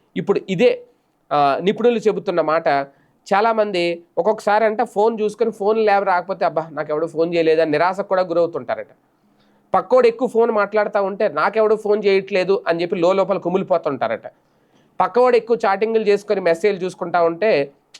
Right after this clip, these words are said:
"నాకెవడో మెసేజ్ చేయట్లేదు" అని కుమిలిపోతూ ఉంటారట. ఇలాంటిది కూడా ఈ రింగ్జైటీ ఆ రుగ్మత కారణం అంట. ఎక్కువగా, ఆ, ఫోన్ వాడే వారిలో ఈ సమస్యలు ఎక్కువగా, ఎక్-, అంటే ఎక్కువగా ఫోన్ వాడే వాళ్ళు, వాడే వారిలో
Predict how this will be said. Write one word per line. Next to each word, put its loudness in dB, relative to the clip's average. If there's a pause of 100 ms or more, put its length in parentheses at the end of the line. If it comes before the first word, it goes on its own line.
(120)
"నాకెవడో 2
మెసేజ్ 0
చేయట్లేదు" 0
అని 0
కుమిలిపోతూ 0
ఉంటారట. -4 (720)
ఇలాంటిది 0
కూడా 0 (120)
ఈ -4 (240)
రింగ్జైటీ 0 (480)
ఆ 4
రుగ్మత -2
కారణం -2
అంట. -2 (460)
ఎక్కువగా, 2 (840)
ఆ, 2
ఫోన్ 2
వాడే 2
వారిలో 0
ఈ -4
సమస్యలు -2
ఎక్కువగా, -2
ఎక్-, -4
అంటే 0
ఎక్కువగా 0
ఫోన్ 2
వాడే 2
వాళ్ళు, -4
వాడే 0
వారిలో -6